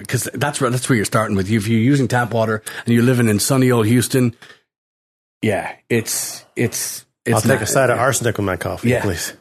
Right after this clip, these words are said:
Speaker 1: yeah, kinda crap.
Speaker 2: Not joking.
Speaker 1: But yeah. <laughs> Yeah, so that's the, so you start there, you start with the thing, and then, um, you know, depending how you like, w-, um, I, I like to be able to walk on my coffee,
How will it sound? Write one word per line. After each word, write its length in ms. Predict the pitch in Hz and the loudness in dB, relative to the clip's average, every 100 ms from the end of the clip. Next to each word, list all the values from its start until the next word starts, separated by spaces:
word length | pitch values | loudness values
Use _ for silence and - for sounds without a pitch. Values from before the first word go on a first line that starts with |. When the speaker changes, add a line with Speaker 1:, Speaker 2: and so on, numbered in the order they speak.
| - | -4
Speaker 1:
yeah, 240 | 110 90 - _ _ - | -4 -4 -14 _ _ -4
kinda 200 | 123 107 | -2 -2
crap. 300 | - 107 101 _ - | -4 -4 -6 _ -6
Speaker 2:
Not 140 | - | -6
joking. 340 | - - - - _ | -6 -10 -12 -16 _
Speaker 1:
But 180 | 117 98 | -4 0
yeah. 240 | 120 117 - 110 - - _ - | 0 0 -4 -10 -10 -18 _ 0
<laughs> 60 | 117 139 - 120 - - - - | 0 -2 -4 -8 -10 -12 -8 -2
Yeah, 180 | 120 131 | 2 2
so 160 | 123 120 | 2 2
that's 280 | 120 - - | 2 0 -2
the, 120 | 120 | -2
so 140 | - | 2
you 120 | 120 | 2
start 320 | 117 147 135 127 | 2 2 0 2
there, 180 | 120 | 2
you 80 | 113 | 2
start 240 | - 131 127 | 2 0 0
with 100 | 123 | 0
the 140 | 117 | 0
thing, 160 | 120 117 | 0 2
and 120 | 139 | 2
then, 180 | 147 - - - - - | 2 0 -10 -20 -8 -2
um, 300 | 131 113 135 | 0 0 0
you 100 | 127 | 2
know, 60 | |
depending 400 | 117 113 151 147 | 2 2 2 4
how 140 | 123 127 | 2 2
you 140 | 123 | 2
like, 200 | 117 117 | 2 0
w-, 300 | 110 110 113 - | -4 -6 -6 -2
um, 520 | 117 107 95 92 - _ _ _ _ _ _ - - | 0 2 0 -2 -6 _ _ _ _ _ _ -20 -6
I, 100 | 120 | -4
I 140 | 120 127 | 0 0
like 160 | 127 | 0
to 60 | 120 | 2
be 100 | 120 | 2
able 120 | 113 | 2
to 80 | 110 | 0
walk 420 | 98 104 107 - - | 0 2 0 -2 -2
on 200 | 104 101 | 0 0
my 140 | 101 98 | 0 -2
coffee, 520 | 107 104 - 104 | -4 -4 -6 -8